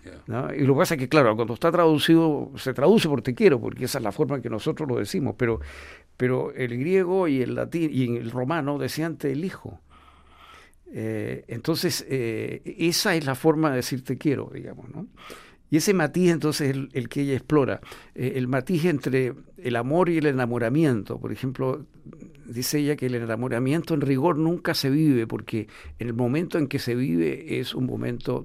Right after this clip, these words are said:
Speaker 2: en el cual no hay real conciencia. Cuando ya hay conciencia, ya es amor. Ah, eh, eh,
Speaker 1: Arturo, ¿y las palabras
Speaker 2: eh,
Speaker 1: están más cargadas hacia el mundo de los afectos que hacia el mundo del poder, por lo que te escu-, por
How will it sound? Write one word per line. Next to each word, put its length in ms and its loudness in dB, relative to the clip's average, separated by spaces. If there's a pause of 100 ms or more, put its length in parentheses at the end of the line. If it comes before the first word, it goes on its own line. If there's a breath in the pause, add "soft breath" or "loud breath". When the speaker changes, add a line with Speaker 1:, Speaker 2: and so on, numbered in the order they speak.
Speaker 2:
en 80 -10
el 140 -8
cual 200 0
no 100 -2
hay 100 -2
real 320 -2
conciencia. 840 -2 (960 loud breath)
Cuando 300 2
ya 160 4
hay 120 4
conciencia, 960 2 (260)
ya 240 0
es 180 2
amor. 300 0 (760)
Ah, 300 -8
eh, 260 -8
eh, 240 -6
Speaker 1:
Arturo, 400 2
¿y 40 6
las 140 4
palabras 500 6
Speaker 2:
eh, 20 -6
Speaker 1:
están 140 4
más 140 -2
cargadas 500 4
hacia 240 -2
el 40 -2
mundo 300 0
de 80 2
los 160 -2
afectos 460 -2
que 120 -2
hacia 120 0
el 80 0
mundo 260 2
del 140 6
poder, 400 8
por 180 0
lo 80 2
que 100 0
te 160 -4
escu-, 160 -6
por 100 -18